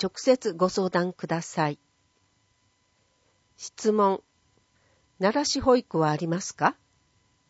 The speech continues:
答え。育児休業復帰時か就労開始時には、その二週間前から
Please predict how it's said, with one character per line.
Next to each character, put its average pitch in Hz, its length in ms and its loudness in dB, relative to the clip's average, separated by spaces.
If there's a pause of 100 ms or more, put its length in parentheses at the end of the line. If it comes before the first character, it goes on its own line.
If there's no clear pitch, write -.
(720)
答 190 360 -2
え。 170 100 -6 (1400)
育 220 260 -4
児 277 180 -4
休 254 240 0
業 254 280 4
復 247 100 -18 (100)
帰 240 140 -2
時 208 120 -4
か 170 260 2 (200)
就 262 360 0
労 247 220 6
開 226 260 0
始 220 160 -6
時 202 100 -6
に 180 140 0
は、 143 180 0 (540)
そ 220 200 2
の 233 140 6
二 240 160 2
週 277 240 0
間 262 260 2
前 240 200 2
か 180 140 2
ら 156 200 0